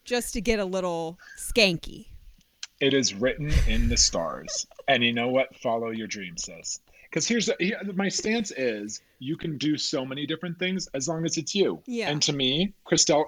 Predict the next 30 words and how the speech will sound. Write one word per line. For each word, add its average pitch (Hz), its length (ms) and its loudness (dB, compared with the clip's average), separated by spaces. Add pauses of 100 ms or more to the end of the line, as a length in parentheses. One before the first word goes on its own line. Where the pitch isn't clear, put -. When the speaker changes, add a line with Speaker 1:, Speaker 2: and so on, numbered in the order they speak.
Speaker 2:
is 190 220 4
smart. 107 340 -4
She - 180 -2
is 151 240 -4
beautiful. 127 420 -2
She'll 160 220 0
post - 260 -4
those - 160 -2
pictures 131 380 -4
of 208 100 -6
her 139 140 -4
lifting 127 400 -4
more 131 180 0
than 110 240 0
I 135 120 2
will 90 260 -4 (100)
ever 135 320 2
fucking 95 360 -10
be 95 180 -6
able 90 180 -12
to - 140 -6
lift. - 340 -8 (140)
Speaker 1:
<laughs> - 100 -20
Speaker 2:
She - 180 6
can 117 200 2
kick 185 260 2
my 90 200 -2
ass. 80 420 -6 (260)
But 160 180 4
also, 185 560 2